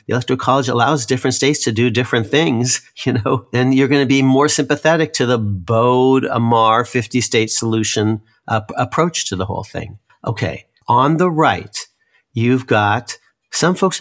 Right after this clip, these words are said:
who are kind of traditional social conservatives, actually. They're Burkeans. And this scares them. It's a big new idea.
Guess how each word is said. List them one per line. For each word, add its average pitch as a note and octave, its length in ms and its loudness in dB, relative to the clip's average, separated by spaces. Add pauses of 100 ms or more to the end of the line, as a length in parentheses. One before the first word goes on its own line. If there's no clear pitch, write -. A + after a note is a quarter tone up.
(140)
who F3 160 0
are E3+ 100 2
kind F#3 260 -2
of F3+ 80 -2
traditional F#3 460 0
social F3+ 320 -2
conservatives, F3 600 -2
actually. G2+ 320 -6
They're A#2+ 100 0
Burkeans. D3 800 -4 (100)
And A2 160 0
this D3 140 2
scares G#3+ 400 0
them. - 240 -8
It's - 120 -8
a A#2+ 60 -2
big C#3 300 0
new C#3+ 320 4
idea. B2 680 0